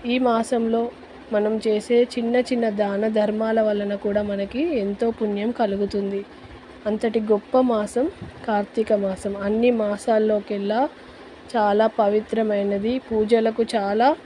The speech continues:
పూజల నుండి మనకి గొప్ప గొప్ప ఫలితాలను ఇచ్చేటువంటి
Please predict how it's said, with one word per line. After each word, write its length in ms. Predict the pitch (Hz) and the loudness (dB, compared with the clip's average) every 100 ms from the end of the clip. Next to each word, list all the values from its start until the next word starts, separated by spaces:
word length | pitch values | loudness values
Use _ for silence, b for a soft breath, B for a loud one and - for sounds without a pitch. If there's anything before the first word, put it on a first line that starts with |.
| - - - - - | -20 -20 -20 -20 -2
పూజల 360 | 240 233 254 254 | 0 4 4 4
నుండి 300 | 247 233 233 | 2 2 0
మనకి 460 | 233 214 208 247 254 - | 0 -4 -2 -6 -6 -8
గొప్ప 280 | 214 214 247 | -4 -2 0
గొప్ప 300 | 233 233 233 | 2 2 2
ఫలితాలను 720 | 226 202 202 214 226 220 226 | 0 0 0 2 4 4 2
ఇచ్చేటువంటి 920 | 214 202 - 208 202 202 202 202 320 | 0 -2 -2 -2 0 -2 -2 0 -2